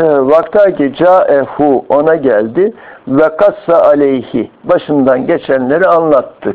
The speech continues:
kıssa etti Musa aleyhisselam, yani oraya nasıl geldiğini. Aleyhil kasası, kasası. O hikayeyi kendisine kıssa etti, anlattı.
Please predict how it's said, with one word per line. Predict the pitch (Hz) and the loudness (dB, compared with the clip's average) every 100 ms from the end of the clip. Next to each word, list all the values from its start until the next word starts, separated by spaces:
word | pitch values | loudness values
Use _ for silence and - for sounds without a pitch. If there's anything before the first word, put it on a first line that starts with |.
| - | -8
kıssa | 135 - 135 117 | -10 -6 -2 0
etti | 87 - - - - | -2 -8 -12 -10 -4
Musa | 123 120 127 | -4 -2 0
aleyhisselam, | 117 110 104 - 110 95 78 | 0 0 -4 -4 -4 -4 -2
yani | 104 - | -4 -2
oraya | 127 120 113 - - | -2 0 -2 -4 -4
nasıl | 123 127 117 104 | -4 -4 -6 -6
geldiğini. | - 107 101 92 82 78 - - - - - - | -2 -2 -2 -6 -6 -8 -12 -20 -20 -20 -12 -2
Aleyhil | 143 143 123 160 | 0 0 0 -4
kasası, | 147 143 127 123 113 - 101 - - | -4 -4 -4 -4 -4 -6 -10 -10 -8
kasası. | - 117 104 104 - - - - | -6 -4 -6 -6 -8 -10 -14 -2
O | 165 139 | -2 -2
hikayeyi | 170 - 139 120 117 | -4 0 0 0 -2
kendisine | 120 151 110 - - 196 | -2 -2 -2 -8 -4 -4
kıssa | - 139 - 135 | -4 -6 -2 -2
etti, | 113 - 185 | -2 -2 0
anlattı. | 151 139 123 - - | 2 2 -2 -4 -10